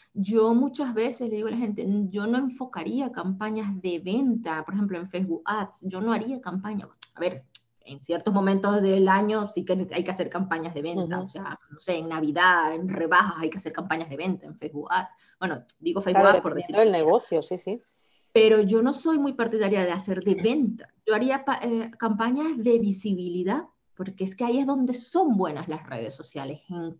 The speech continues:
Speaker 1: en la capacidad de llegar a mucha gente y
Speaker 2: Ujú.
Speaker 1: coger a esa gente y traerla a la web. Entonces, um, hacer un Reels, hacer un History, hacer un TikTok para decir que estoy vendiendo algo,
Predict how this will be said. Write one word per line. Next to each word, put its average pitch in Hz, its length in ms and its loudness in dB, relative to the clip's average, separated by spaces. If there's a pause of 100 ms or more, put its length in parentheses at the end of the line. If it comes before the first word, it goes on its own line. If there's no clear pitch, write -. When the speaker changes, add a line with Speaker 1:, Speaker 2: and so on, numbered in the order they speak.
Speaker 1:
en 180 200 -4
la 165 120 -6
capacidad 196 420 -4
de 254 80 0
llegar 233 300 2
a 240 100 2
mucha 233 760 6
gente 151 580 -8 (320)
y 220 80 0
Speaker 2:
Ujú. 185 80 0
Speaker 1:
coger 208 280 -2
a 277 40 -2
esa 262 160 -6
gente 240 240 -2
y 233 40 -4
traerla 156 380 -4
a 107 60 -8
la 85 100 -8
web. - 180 -14 (460)
Entonces, 170 600 -2 (320)
um, 185 440 0
hacer 220 240 4
un 247 180 8
Reels, 226 460 2
hacer 196 480 0
un 240 420 4
History, 185 520 2
hacer 190 360 -2
un 233 120 4
TikTok 233 580 -2
para 170 300 -2
decir 196 240 -6
que 240 80 -4
estoy 233 180 0
vendiendo 220 520 4
algo, 220 500 -2